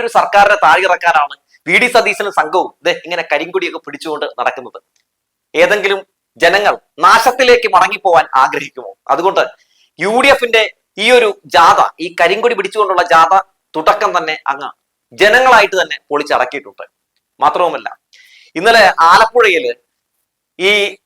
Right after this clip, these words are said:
ഞങ്ങൾ ജാഥ നടത്താൻ പോവുകയാണെന്ന് പറഞ്ഞുകൊണ്ട് വി ഡി സതീശൻ നടത്തിയൊരു വാർത്താ സമ്മേളനം എല്ലാവരും കണ്ടു കാണും.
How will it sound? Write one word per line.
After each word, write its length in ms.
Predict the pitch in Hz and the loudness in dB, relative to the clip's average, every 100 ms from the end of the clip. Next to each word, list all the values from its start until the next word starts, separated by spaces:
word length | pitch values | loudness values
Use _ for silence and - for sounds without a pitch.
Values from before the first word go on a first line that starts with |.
| _ _ 180 | _ _ -4
ഞങ്ങൾ 180 | 196 220 180 | 0 0 4
ജാഥ 200 | 190 240 | 4 4
നടത്താൻ 260 | 233 214 202 208 | 2 2 2 2
പോവുകയാണെന്ന് 520 | 208 202 208 202 208 | 0 2 2 0 0
പറഞ്ഞുകൊണ്ട് 440 | 170 175 196 165 139 - _ _ _ _ - | 0 2 0 -2 -8 -10 _ _ _ _ -6
വി 80 | 160 | -2
ഡി 60 | 233 240 | 0 2
സതീശൻ 300 | 247 226 226 | 0 0 0
നടത്തിയൊരു 260 | 202 208 175 | 0 0 2
വാർത്താ 220 | 160 - 190 | 2 2 -2
സമ്മേളനം 360 | 196 190 180 170 165 | -2 -2 -4 -8 -2
എല്ലാവരും 280 | 165 165 147 | 0 0 -4
കണ്ടു 140 | 135 127 | -8 -8
കാണും. 200 | 101 | -10